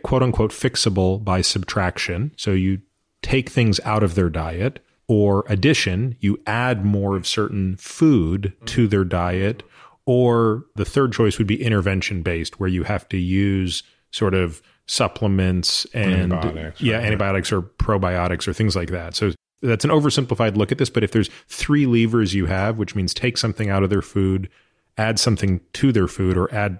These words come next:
Speaker 1: a different type of food, or then use a, a bigger gun like a supplement, how do those tools fit into this treatment?
Speaker 2: Well, functional medicine has a very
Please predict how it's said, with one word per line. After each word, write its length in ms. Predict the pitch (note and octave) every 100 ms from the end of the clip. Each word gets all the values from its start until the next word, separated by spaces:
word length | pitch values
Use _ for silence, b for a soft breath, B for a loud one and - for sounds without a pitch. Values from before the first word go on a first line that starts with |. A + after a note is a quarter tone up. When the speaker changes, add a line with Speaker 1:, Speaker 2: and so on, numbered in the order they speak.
| -
Speaker 1:
a 80 |
different 320 | F#2+ A2 G#2 F#2
type 180 | F#2
of 80 | F2
food, 380 | - F#2+ F2 F2 b b b
or 120 | - F2+
then 280 | F#2 F2+
use 260 | F#2+ G#2 F#2+
a, 100 | F#2 - _
a 80 | G#2+
bigger 300 | F2 A2 F#2+
gun 240 | F2 F#2+
like 160 | F2+ F2
a 60 | E2+
supplement, 460 | - F#2 F#2 E2+
how 120 | B2
do 60 | D#3+
those 220 | D#3+ B2+
tools 800 | - - C3 A2+ A2 F#2+ F2 - b b b
fit 320 | - - A2 -
into 440 | G#2 F#2+ - G2+
this 200 | F2+ F2
treatment? 460 | - F#2+ F#2 E2+ - _ _ _ _ -
Speaker 2:
Well, 200 | C#3+ B2+
functional 340 | D3+ D#3 C3+
medicine 220 | C#3 A#2+ A2+
has 60 |
a 40 | G2+
very 440 | G#2+ G2+ F2+ G2